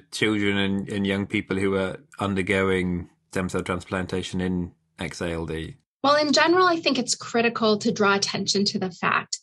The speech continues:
Speaker 2: that stem cell transplantation cannot reverse damage that occurs prior to treatment. It can't regrow myelin,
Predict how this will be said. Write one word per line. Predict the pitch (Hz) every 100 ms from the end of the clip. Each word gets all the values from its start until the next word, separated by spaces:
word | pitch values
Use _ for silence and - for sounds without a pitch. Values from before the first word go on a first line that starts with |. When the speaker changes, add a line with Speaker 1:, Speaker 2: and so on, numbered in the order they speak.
| 190
Speaker 2:
that | 160 - - _
stem | - - 254 285
cell | 294 370
transplantation | 370 240 214 - 214 208 190 180 - 180 180
cannot | - 208 196 196 202
reverse | 220 190 180 - -
damage | - 175 175 170 165 -
that | 190
occurs | 175 175 - 180 180 - - _ _ -
prior | - 220 214 214
to | 208 202
treatment. | - - - - 185 - - -
It | 214
can't | - 240 226 - -
regrow | 196 233 214 202 202 196
myelin, | 180 165 165 - - -